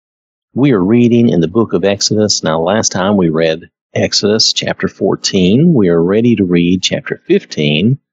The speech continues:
But at the end of chapter fourteen, basically, the children of Israel had walked through the Red Sea.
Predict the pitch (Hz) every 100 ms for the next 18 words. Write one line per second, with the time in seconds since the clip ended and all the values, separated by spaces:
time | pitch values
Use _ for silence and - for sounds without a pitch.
0 | _ _ _ _ _ _ _ _ _ _
1 | _ _ 117 120 127 120 131 117 156 160
2 | 160 151 127 117 113 - 104 98 117 -
3 | 107 - - 92 95 92 98 - 101 95
4 | 87 90 82 _ _ _ _ _ _ _
5 | _ _ 90 - 135 135 131 110 98 92
6 | 98 104 87 82 87 95 - - 87 80
7 | 73 90 120 _ _ _ - 73 78 78
8 | - - 73 131